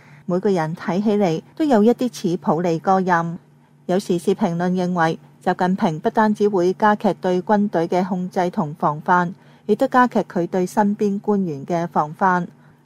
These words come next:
例如喺中共黨內嘅排名二號嘅李強。中國問題專家認為，雖然係習近平嘅親信，但係習近平仍然處處防範佢。今次李強訪問德國，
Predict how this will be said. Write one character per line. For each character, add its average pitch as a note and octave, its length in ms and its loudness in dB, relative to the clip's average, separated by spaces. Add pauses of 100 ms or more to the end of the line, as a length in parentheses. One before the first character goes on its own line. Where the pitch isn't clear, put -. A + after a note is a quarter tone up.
例 G#3+ 180 2
如 E3+ 80 2
喺 G3+ 220 2
中 B3 220 0
共 E3+ 260 -2
黨 E3 260 -2
內 G3 60 2 (140)
嘅 F#3 240 0 (180)
排 E3 220 0
名 E3 200 -2
二 F#3 240 0
號 E3+ 200 0
嘅 F3+ 180 0
李 E3 180 -2
強。 E3+ 380 -2 (400)
中 G#3 140 0
國 G3+ 100 2
問 E3+ 200 -2
題 D#3+ 240 -2
專 G#3 220 -2
家 G#3 120 2
認 F3+ 220 -2
為， D#3+ 280 -2 (200)
雖 B3 240 0
然 E3 100 0
係 E3+ 240 -2
習 E3+ 240 -2
近 E3 220 -2
平 D3+ 260 -6
嘅 F3 200 -2
親 G#3 280 0
信， F#3 300 0 (320)
但 A3+ 140 2
係 G#3+ 240 4
習 G#3+ 260 0
近 G3 200 0
平 E3+ 260 -2 (180)
仍 D#3 260 -2
然 D3+ 160 -4
處 F#3+ 240 -4
處 F#3 220 -2
防 D#3+ 240 -6
範 E3+ 240 -4
佢。 E3+ 440 -2 (600)
今 G#3 140 4
次 G3+ 180 2
李 E3+ 220 2
強 D#3+ 300 0
訪 F3 200 0
問 F3+ 220 0
德 G3+ 140 0
國， F#3+ 340 0